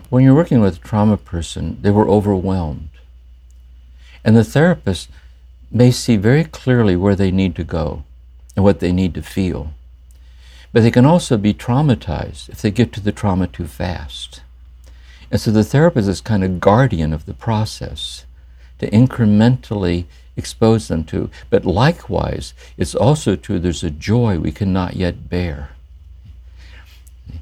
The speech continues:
And so sometimes there's this, there's this kind of conversational unfolding where the infinite wisdom of the tenderness gives us a peek through a crack in the door.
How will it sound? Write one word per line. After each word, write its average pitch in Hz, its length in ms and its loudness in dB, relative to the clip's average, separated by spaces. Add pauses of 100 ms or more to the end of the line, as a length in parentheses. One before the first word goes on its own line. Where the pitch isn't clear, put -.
(320)
And 98 120 2
so 101 160 0
sometimes 117 680 0 (220)
there's 101 200 0
this, 104 220 -4 (300)
there's 95 260 -4
this 101 180 -4
kind 120 300 -2
of 87 200 -4
conversational 110 1080 -2
unfolding 87 920 -4 (600)
where 104 140 2
the 95 140 2
infinite 107 480 2
wisdom 101 380 0
of 85 140 -2
the 82 140 -6
tenderness 98 800 -4 (340)
gives 98 200 0
us 90 180 -8
a 87 60 -8
peek - 240 -2
through 92 180 -4
a 85 60 -2
crack 98 400 -6
in 87 80 -2
the 85 100 -6
door. 85 540 -6